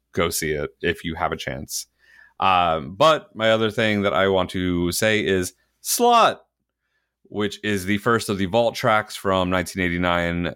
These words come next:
uh, Taylor's version. Uh, the gays, after the Vault was open and the, the titles were anagrammed around and figured out that slut,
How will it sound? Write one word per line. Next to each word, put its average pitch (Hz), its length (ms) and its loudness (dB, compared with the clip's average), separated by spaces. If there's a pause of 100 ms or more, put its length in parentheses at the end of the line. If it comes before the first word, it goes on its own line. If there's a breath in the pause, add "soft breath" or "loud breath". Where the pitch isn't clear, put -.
uh, 82 180 0
Taylor's 120 460 0
version. 107 580 0 (420 loud breath)
Uh, 82 600 2
the 87 180 -2
gays, 127 720 0 (240)
after 101 240 0
the 98 80 -2
Vault 104 240 2
was 107 160 0
open 117 320 0
and 90 300 0
the, 87 420 2
the 85 240 -2
titles 95 420 -2
were 87 440 0 (840)
anagrammed 113 460 2
around 117 580 4
and 95 420 0
figured 95 300 0
out 92 200 2
that 90 160 -4
slut, - 500 -2